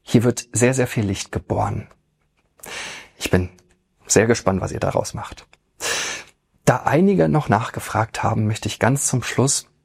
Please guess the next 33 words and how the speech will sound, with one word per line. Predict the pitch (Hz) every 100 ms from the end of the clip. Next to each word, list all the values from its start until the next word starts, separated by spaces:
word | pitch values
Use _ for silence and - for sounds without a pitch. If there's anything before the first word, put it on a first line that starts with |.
| _ _ _ - -
ähm, | 113 104 107
auch, | - 110 113 - - - - - - - -
ähm, | 110 107 107 107 113 -
noch | 117 107 -
et-, |
etwas | 110 117 123 -
über | - 107 101 98 - -
das | 113 - 110
Wunschland | 139 180 - 107 113 -
Spanien | - - - 127 151 139
sagen, | 117 104 135 160 170 - - - - -
da | 104 113 131
denn | - 123 117
doch | 113 110
da | - 110
der | 110
eine | 110 113
oder | 104
andere | 92 110 120 120 - _ -
Deutsche | - 104 -
wahrscheinlich | 107 - 98 -
hin | 101
ausgewandert | - 143 - 104 107 110 -
ist | -
und | 143
einfach | 120 117 110
etwas | - - 104 - -
über | 110
Spanien | 101 - 107 101
möcht-, | 98 101 - -
w-, | - - 113 87
wissen | - - 101
möchte. | 95 - - 98